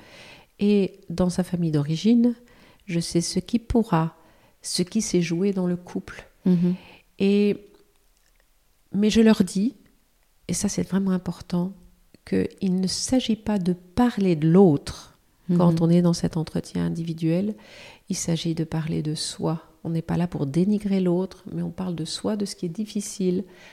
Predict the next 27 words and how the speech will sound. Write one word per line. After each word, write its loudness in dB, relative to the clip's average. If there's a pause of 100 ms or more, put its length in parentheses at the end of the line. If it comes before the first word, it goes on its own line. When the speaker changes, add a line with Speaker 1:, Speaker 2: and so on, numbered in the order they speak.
(200)
Speaker 1:
pour -8
soi, -2
de -4
ses -4
besoins, -4
de -6
ce -12
qu'on -6
aurait 0
aimé, 0
de -4
ce -8
qu'on -6
aurait -2
attendu, -2 (640)
de 0
ce -2
qui -6
n'est 0
pas 2
arrivé, 4 (440)
de 2
ce -2
que -2
l'on 4
aimerait. -2 (440)
Speaker 2:
Mhm. 2